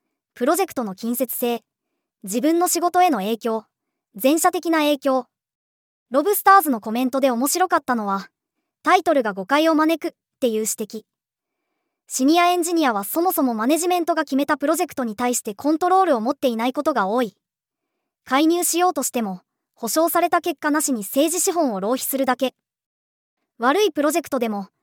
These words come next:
金と意志の力で成功することがあるっていう反論もあった。特にブイピーのペットプロジェクトなら。あと、あなたが間違ってる可能性もあると。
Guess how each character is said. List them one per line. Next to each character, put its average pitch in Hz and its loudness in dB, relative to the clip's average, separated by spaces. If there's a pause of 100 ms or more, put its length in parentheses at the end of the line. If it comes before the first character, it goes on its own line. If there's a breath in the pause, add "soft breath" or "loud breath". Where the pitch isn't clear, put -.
(220)
金 277 0
と 339 2
意 349 0
志 349 0
の 269 0
力 254 -2
で 240 -4
成 240 -2
功 330 0
す 320 -4
る 320 -4
こ 330 -2
と 359 2
が 233 2
あ 240 2
る 240 -4
っ 214 -8 (460)
て 262 2
い 254 4
う 269 4
反 240 0
論 277 2
も 277 4
あ - 4
っ 285 -2
た。 - -6 (960)
特 330 -2
に 262 2
ブ 233 2
イ 349 0
ピ 311 0
ー 262 0
の 220 -4
ペ 220 -8
ッ - -10
ト 302 -2
プ 349 -4
ロ 370 4
ジ 370 0
ェ 339 -6
ク - -14
ト 262 -4
な 220 -2
ら。 185 -4 (720)
あ 277 2
と、 220 -4 (560)
あ 226 0
な 330 4
た 339 4
が 247 2
間 202 -4
違 208 -4 (180)
っ 359 2
て 339 -2
る 247 2
可 214 -8
能 247 -2
性 269 2
も 262 4
あ 277 6
る 214 -6 (180)
と。 254 -6